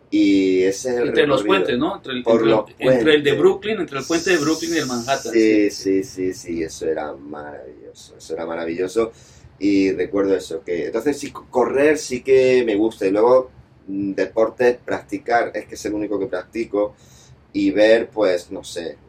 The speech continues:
Speaker 1: eh, para ver me gusta el tenis, eh,
Speaker 2: Ujú.
Speaker 1: el fútbol me aburre un poco.
Speaker 2: Uy, un español al que le aburre el fútbol.
Speaker 1: Pues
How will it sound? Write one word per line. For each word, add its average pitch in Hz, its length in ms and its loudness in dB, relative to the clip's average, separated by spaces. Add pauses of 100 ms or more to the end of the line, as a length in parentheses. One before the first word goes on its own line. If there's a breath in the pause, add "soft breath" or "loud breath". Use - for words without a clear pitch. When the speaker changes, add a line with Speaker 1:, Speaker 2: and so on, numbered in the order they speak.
Speaker 1:
eh, 58 120 -20
para 78 200 -12
ver 80 180 -8
me 80 80 -16
gusta - 240 -18
el - 60 -20 (120)
tenis, 92 800 -4 (720)
eh, 113 40 -20
Speaker 2:
Ujú. 120 140 -14 (360)
Speaker 1:
el - 80 -18
fútbol 104 300 -6
me 82 60 -10
aburre 76 240 -14
un - 40 -20
poco. - 1400 -20
Speaker 2:
Uy, - 80 -16
un 131 100 -14
español 123 460 -10
al 156 100 -10
que 120 120 -14
le 107 80 -12
aburre 113 240 -10
el 143 60 -18
fútbol. 185 320 -12 (1400)
Speaker 1:
Pues - 360 -20